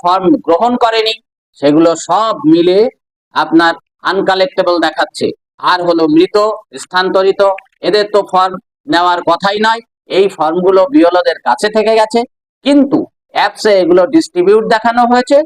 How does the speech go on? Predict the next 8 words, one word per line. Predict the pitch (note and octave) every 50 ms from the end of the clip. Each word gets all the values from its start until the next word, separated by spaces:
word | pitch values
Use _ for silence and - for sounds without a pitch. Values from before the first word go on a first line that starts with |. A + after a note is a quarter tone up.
| - _ _ _ _
এবং | - - E3+ F3+ F3+ F3+
সেটা | F3 - F3 E3 E3 E3 G3 G3+
আর | F#3 - F3 F#3 A3 - _ _ _ _ -
কালেক্ট | D3 D3+ D#3+ F3 F3 F3+ F3+ - _
হয়নি, | - D3+ D#3+ E3 E3 G3 A#3 C4 C#4 _ _ _
এটাই | _ C3 D3 C#3+ E3+ F3 F#3 F3
দেখানো | E3 E3 E3 F3+ F3+ F#3 F#3+ F#3+
হয়েছে, | G3 G#3 G3 -